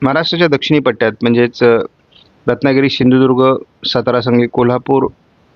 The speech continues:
सोलापूर जिल्ह्यात पावसाचा अंदाज राहणार आहे. आत्ताच्या अंदाजानुसार तरी, अ, मोठा पाऊस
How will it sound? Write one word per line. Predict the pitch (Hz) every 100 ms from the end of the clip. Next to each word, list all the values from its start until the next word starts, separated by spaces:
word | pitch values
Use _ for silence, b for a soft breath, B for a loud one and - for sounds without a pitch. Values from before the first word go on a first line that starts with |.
| -
सोलापूर | - - 139 151 175 156
जिल्ह्यात | 143 135 135
पावसाचा | 123 113 123 127
अंदाज | 113 107 107
राहणार | 101 101 98
आहे. | 95 _ _ _ - - - - - - - - - -
आत्ताच्या | 143 208 208
अंदाजानुसार | 185 180 175 170 - 165 160
तरी, | 160 151 151 139
अ, |
मोठा | 131 139 139 165
पाऊस | 156 113 104